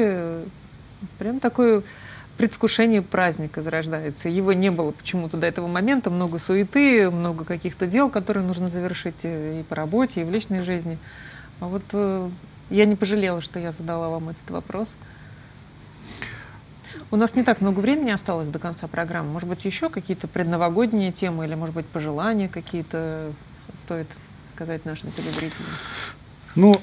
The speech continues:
Speaker 2: поскольку я, э, так, э, в силу, не знаю, конструкции своей, э, частенько, э, больше серьёзный, я, э, вот, наверное, к пожеланию какому перейду.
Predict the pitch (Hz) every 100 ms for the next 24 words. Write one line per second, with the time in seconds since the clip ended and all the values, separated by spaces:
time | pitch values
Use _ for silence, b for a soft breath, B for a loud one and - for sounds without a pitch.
0 | - 185 - 170 170 165 165 151 151 -
1 | 170 156 147 135 127 B B B B B
2 | B - 165 139 - 135 131 127 123 120
3 | - - 156 143 131 127 123 135 131 120
4 | - 127 - 151 131 131 117 131 131 123
5 | 117 101 - 117 110 127 - 147 127 123
6 | 117 113 110 - 120 117 113 113 113 117
7 | - 123 123 123 135 - 131 - 143 165
8 | 220 170 135 113 117 135 123 110 - 120
9 | 104 123 117 127 131 - 127 123 120 123
10 | 123 117 107 139 123 143 139 117 117 117
11 | 120 120 113 127 127 123 120